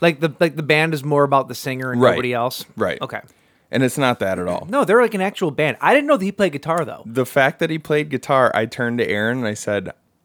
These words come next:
Speaker 2: "I've changed my mind about this band, A, because they're putting on a really good show. B, he's playing guitar."
Speaker 1: Yeah.
Speaker 2: <laughs> And I go, "That makes me respect him more."
Speaker 1: Sure.
Speaker 2: Because, li-,
Speaker 1: 'Cause
Speaker 2: like,
Speaker 1: most,
Speaker 2: I
Speaker 1: most
Speaker 2: like
Speaker 1: of these, like, Gen Z TikTok stars, none of 'em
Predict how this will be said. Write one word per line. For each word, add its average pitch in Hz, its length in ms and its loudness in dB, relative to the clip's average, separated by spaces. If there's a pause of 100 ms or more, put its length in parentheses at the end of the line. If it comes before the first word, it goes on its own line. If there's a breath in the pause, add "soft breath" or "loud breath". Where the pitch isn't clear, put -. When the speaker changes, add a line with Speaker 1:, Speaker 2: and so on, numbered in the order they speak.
(800)
Speaker 2:
"I've 101 200 -4
changed 113 360 -4
my 113 140 -2
mind 101 300 -2
about 110 240 0
this 107 160 -6
band, 113 480 -2
A, 95 340 0
because 98 560 -6
they're 101 160 -2
putting 107 300 -2
on 101 120 -2
a 98 80 -4
really 98 200 -4
good 90 200 -8
show. 98 300 -4
B, 110 440 -4 (440)
he's - 260 -14
playing 98 300 -8
guitar." 90 480 -8
Speaker 1:
Yeah. 170 140 -6 (160)
Speaker 2:
<laughs> - 180 -20
And 139 200 -2
I 110 100 2
go, 101 340 -2 (920 soft breath)
"That 92 120 -2
makes 95 260 -6
me 98 140 -6
respect 90 480 -8
him 95 80 -8
more." 113 320 -6
Speaker 1:
Sure. 208 300 -2 (140)
Speaker 2:
Because, 185 520 0
li-, 160 160 0
Speaker 1:
'Cause 208 100 4
Speaker 2:
like, 208 140 8
Speaker 1:
most, 202 160 4
Speaker 2:
I 175 60 6
Speaker 1:
most - 100 4
Speaker 2:
like 233 160 8
Speaker 1:
of 233 60 2
these, 226 120 0
like, 190 140 4
Gen 165 220 0
Z 165 160 0
TikTok 160 520 0
stars, 117 380 0
none 135 180 -4
of 147 120 0
'em 135 200 -4